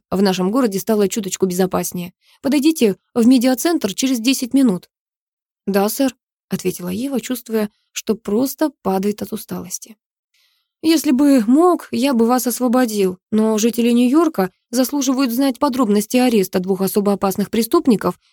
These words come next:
державших весь город в страхе почти неделю. Если бы вы так быстро не справились, представьте, сколько было бы жертв. Мы с шефом Тиблом будем присутствовать, но заявление лучше сделать вам». «Хорошо, сэр».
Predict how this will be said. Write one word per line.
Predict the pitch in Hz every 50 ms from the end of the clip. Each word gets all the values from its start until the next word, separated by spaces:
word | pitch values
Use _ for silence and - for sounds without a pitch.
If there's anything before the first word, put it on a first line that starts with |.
| _ _
державших | - 247 277 262 247 294 302 - - - 254 - - -
весь | 247 247 269 254 202 196
город | 185 220 262 277 247 -
в | -
страхе | - - 226 262 277 254 - 220
почти | - 208 190 - - -
неделю. | 233 233 240 233 202 214 208 190 180 185 185 - _ _ _ _ _ _ _ _ _
Если | - 226 247 226 - 233
бы | 208 226
вы | 214 226 226
так | - 240 220 214
быстро | 208 240 269 226 - - 190 185
не | 180 180 190
справились, | 185 - - 220 240 254 240 214 190 185 - - - _
представьте, | 208 214 208 - - 302 - - -
сколько | 185 - - 208 196 - 208
было | 196 190 214 208 214
бы | 202 208 226
жертв. | 214 - 196 185 175 - - _ _ _ _ _ _ _ _ _ _ _ _ _ _ _
Мы | - 311 370 370
с | -
шефом | - - 302 311 254 - 247 233 226
Тиблом | 226 - 302 311 254 269 262 240 220 190 170 -
будем | 208 220 294 226 247 220
присутствовать, | 220 233 220 - 214 202 190 - - - 208 196 196 190 185 - -
но | 202 208 247 320 370 330
заявление | 254 233 202 180 180 208 254 262 233
лучше | 196 214 220 - 226
сделать | 190 180 190 190 196 196 190 - - _ _ _ -
вам». | 185 185 185 175 170 180 _ _ _ _ _ _ _ _ _ _
«Хорошо, | _ - 277 185 185 - - 185
сэр». | 175 - 226 208 -